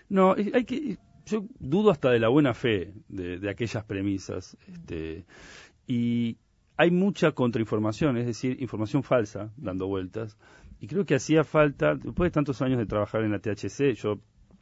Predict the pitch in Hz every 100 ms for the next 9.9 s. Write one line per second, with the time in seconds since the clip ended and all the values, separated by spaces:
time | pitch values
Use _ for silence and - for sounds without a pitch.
0 | - 101 - - - - _ 98 - 87
1 | 101 101 101 95 92 - _ - - _
2 | _ _ - 98 110 113 101 92 95 101
3 | 95 95 98 113 104 139 - 82 90 87
4 | 92 95 - 87 82 80 85 - 87 -
5 | - 90 90 - 98 123 113 101 92 87
6 | 95 92 104 95 87 90 87 90 87 -
7 | 104 95 101 - 90 87 - 90 90 87
8 | 92 92 98 110 98 92 95 92 98 104
9 | 104 - 110 - - - 85 80 78